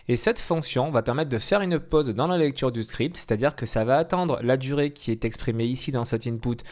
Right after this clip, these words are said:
en secondes, que l'on va pouvoir venir renseigner manuellement ou de façon dynamique, avant de poursuivre son exécution en ressortant ici du pin completed et en poursuivant son chemin.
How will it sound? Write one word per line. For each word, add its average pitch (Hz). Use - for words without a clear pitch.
en 156
secondes, 156
que -
l'on 110
va 104
pouvoir 113
venir 117
renseigner 117
manuellement 123
ou 117
de 113
façon 110
dynamique, 110
avant 160
de 175
poursuivre 151
son 143
exécution 117
en 113
ressortant 135
ici 131
du 127
pin 151
completed 190
et 156
en 123
poursuivant 135
son 156
chemin. 113